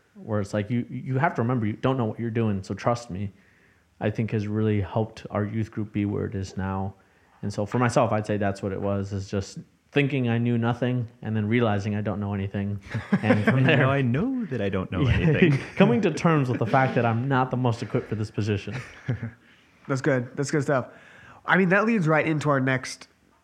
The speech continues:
Speaker 3: you know, point, which is things happen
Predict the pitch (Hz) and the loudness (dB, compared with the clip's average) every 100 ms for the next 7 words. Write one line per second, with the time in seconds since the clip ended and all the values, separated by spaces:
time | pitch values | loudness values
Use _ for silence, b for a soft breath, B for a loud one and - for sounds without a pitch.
0 | _ _ 143 117 - _ _ - 151 139 | _ _ -2 -2 -6 _ _ -4 -2 -2
1 | 135 135 147 135 120 - B B B B | -2 -2 0 -2 -4 -10 B B B B
2 | _ - - 147 143 151 - - 135 127 | _ -20 -4 0 2 0 -4 0 0 2
3 | 160 160 | 0 0